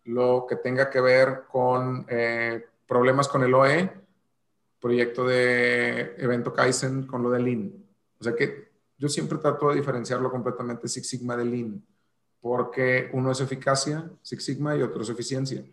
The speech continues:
Entonces, cuando lo me-, lo mezclamos, de repente ni siquiera sabemos qué problema vamos a hacer. Entonces, la metodología de mic precisamente me va a ayudar para esto, para saber cuándo, qué y cómo llevar un proyecto para optimizar ese punto.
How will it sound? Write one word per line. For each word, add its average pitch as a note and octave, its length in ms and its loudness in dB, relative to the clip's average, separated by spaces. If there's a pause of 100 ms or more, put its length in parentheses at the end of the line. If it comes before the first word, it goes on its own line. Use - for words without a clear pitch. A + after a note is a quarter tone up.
(340)
Entonces, G#2 240 -14
cuando B2 240 0
lo B2 140 2
me-, B2 320 -2
lo A#2+ 100 -4
mezclamos, C3 800 -2
de A2 80 -2
repente A#2 340 -2
ni C3+ 80 0
siquiera B2+ 300 -4
sabemos B2+ 500 -8
qué C3 80 -6
problema B2 440 -2
vamos A#2+ 260 -6
a A#2+ 40 -6
hacer. B2 140 -6
Entonces, - 840 -14
la A#2+ 60 0
metodología B2+ 520 0
de C3+ 120 4
mic C3+ 460 -2
precisamente C3 800 -6
me C3 120 -2
va A#2 120 -2
a - 20 2
ayudar A2+ 380 0
para A2+ 240 -4
esto, - 340 -8 (580)
para A#2 220 0
saber A#2+ 420 -2
cuándo, C#3 600 2
qué B2 400 -2
y A2+ 160 -12
cómo C3 600 -6 (480)
llevar A2+ 360 0
un A2+ 140 -6
proyecto B2 440 -2
para - 220 -2
optimizar G#2+ 500 -6
ese - 160 -14
punto. A2+ 320 -20